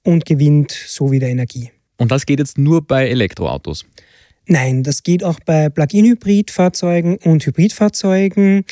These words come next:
Speaker 1: Hier muss aber gesagt werden, dass, äh, bei Plug-in- und Hybridfahrzeuge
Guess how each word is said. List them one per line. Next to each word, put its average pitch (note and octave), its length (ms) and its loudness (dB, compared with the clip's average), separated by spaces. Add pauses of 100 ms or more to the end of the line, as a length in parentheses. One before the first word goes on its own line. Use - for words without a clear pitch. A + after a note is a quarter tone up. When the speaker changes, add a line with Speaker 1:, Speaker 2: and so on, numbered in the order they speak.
(440)
Speaker 1:
Hier E3+ 200 4
muss F#3 240 2
aber D#3 160 2
gesagt C#3+ 580 -6
werden, D3+ 800 2
dass, C#3 540 -2
äh, C#3 260 -2
bei C3+ 220 -4
Plug-in- F#3+ 560 0
und D3 340 0
Hybridfahrzeuge D#3 840 0